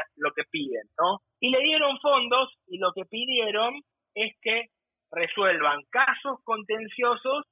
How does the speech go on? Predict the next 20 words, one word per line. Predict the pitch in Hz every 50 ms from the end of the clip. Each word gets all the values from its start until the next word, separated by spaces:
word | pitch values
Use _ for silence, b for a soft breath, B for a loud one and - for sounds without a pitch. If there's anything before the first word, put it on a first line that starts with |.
| _ _ _ _ _ _ - -
sobre | - 220 233 240 247 220
temas | - - 214 220 226 208
de | 196 185
orientación | 185 175 165 160 160 156 156 175 180 165
sexual. | 175 165 - - 165 147 135 - 110 - _ _ _ _ _ _ _ -
Entonces, | 160 - 247 233 220 214
o | 190 180
sea, | - 180 170 - - - _ _ _ _ _ _ _ _ _ _
ese | - 277 311 302 - 277 254
año | 233 220 208 202 202 214 226 226 214
la | 170 151 165 165 - -
Corte | - 220 202 196 190 - - 190 196 208 214 - _ _ _ _ _ _ -
a | 151 156 -
Colombia | - 156 156 170 170 165 190 185 175 165 160 156 151 147 143 143 - _ 156
y | 151 156
Ecuador | 151 - - 175 180 202 220 226 214 196 196 220 240 - _ _ _ _ _ _ _ _ _
los | - 151 170 175 170 - _
condenó | - 180 175 175 180 196 220 247 262 247 226 220 247 - _ _ _ _ _ _ -
en | 151 147 156
dos | 165 233 247